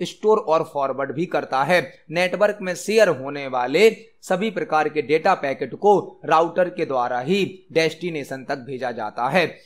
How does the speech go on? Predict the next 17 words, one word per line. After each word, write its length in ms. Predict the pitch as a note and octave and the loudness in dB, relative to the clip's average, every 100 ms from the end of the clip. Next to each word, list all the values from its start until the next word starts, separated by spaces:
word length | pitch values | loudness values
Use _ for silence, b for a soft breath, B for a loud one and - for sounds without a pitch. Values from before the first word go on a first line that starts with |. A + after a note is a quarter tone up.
| - | -4
आपसे 240 | D#3 D#3 F3+ | -4 -4 -4
क्वेश्चन 340 | E3+ E3 F#3 | -4 -2 -8
पूछा 300 | F3 F3 F3 | -8 -4 -2
जा 140 | E3+ | 0
सकता 360 | E3 E3 - F3 | -2 -6 -4 0
है 120 | F3+ | 0
रिपीटर 420 | E3+ E3+ G3 G3+ | 0 -2 0 0
का। 380 | G3 G3 - _ _ _ - | 2 -2 -4 _ _ _ -4
रिपीटर 360 | D#3+ G#3 G#3 G3+ | -4 0 0 2
क्या 160 | G#3 | 2
करता 280 | G#3 G3 G3+ | 2 0 2
है? 60 | F#3+ | 2
रिपीटर, 420 | F#3+ A3 F#3 - - _ - | 2 2 0 -2 -14 _ -14
इसका 280 | F3+ - A3 | -8 2 2
नाम 320 | F#3+ F3+ F3 | 2 -2 -2
है 140 | G3+ E3 | -2 0
रिपीटर। 640 | F3+ F#3+ F#3 F#3 G3+ | -2 -2 -2 4 4